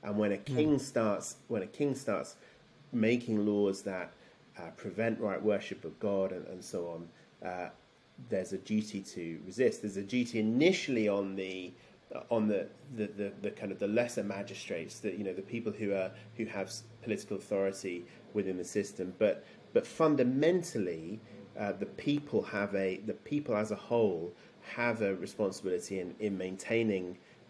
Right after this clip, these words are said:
Speaker 1: um, that covenant. Um, and that kind of gets, that becomes a kind of stream within Protestant political, uh, theology. Um, it's probably worth saying that, that prior to this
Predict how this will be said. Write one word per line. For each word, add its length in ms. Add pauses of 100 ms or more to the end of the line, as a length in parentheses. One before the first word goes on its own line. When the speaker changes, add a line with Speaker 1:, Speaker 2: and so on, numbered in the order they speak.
(120)
Speaker 1:
um, 240
that 200
covenant. 680 (520)
Um, 540
and 400 (340)
that 400
kind 160
of 100
gets, 220
that 300
becomes 580
a 80
kind 220
of 80
stream 640
within 340
Protestant 640
political, 720 (280)
uh, 120
theology. 680 (460)
Um, 440 (840)
it's 100
probably 220
worth 160
saying 260
that, 280
that 440
prior 360
to 140
this 480